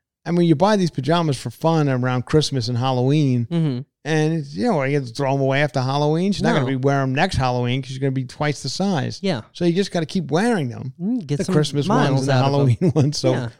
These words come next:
Speaker 1: well, it was the Halloween one, so I figured, "Oh, I could cut the Halloween ones up."
Speaker 2: Yeah.
Speaker 1: So I cut 'em up, you know,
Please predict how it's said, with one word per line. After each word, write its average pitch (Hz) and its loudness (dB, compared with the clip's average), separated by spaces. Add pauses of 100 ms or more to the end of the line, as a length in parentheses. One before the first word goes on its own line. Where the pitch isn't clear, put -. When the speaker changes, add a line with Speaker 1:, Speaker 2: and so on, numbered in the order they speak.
Speaker 1:
well, 240 2
it - -2
was 208 -2
the 226 6
Halloween 156 4
one, 135 0
so 147 0
I - 2
figured, 143 -2 (220)
"Oh, 160 4
I 160 4
could 147 -6
cut - -6
the 117 -10
Halloween 117 -2
ones - -8
up." - -14 (140)
Speaker 2:
Yeah. 175 -2 (100)
Speaker 1:
So - -2
I 180 0
cut 190 2
'em 196 2
up, 202 -4 (480)
you 135 -6
know, 160 0